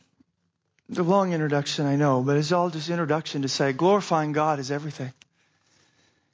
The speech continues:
It's our lives. It's why we were created. And I wanna, I wanna,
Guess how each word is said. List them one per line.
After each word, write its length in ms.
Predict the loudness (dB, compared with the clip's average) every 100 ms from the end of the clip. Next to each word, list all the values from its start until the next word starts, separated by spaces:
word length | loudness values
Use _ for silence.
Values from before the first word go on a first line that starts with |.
| _ -2
It's 220 | 0 -2
our 140 | -2
lives. 640 | -2 -2 -4 -4 -8 -8 -10
It's 160 | -10 -2
why 260 | 0 2 0
we 140 | -2
were 140 | -4
created. 640 | -6 -4 -2 -2 -4 -8 -18 _ _ _ _ _ -16 -14 -14 -18 -2
And 140 | 0
I 160 | 2 2
wanna, 400 | 2 2 0 -4 -4
I 80 |
wanna, 260 | -2 -2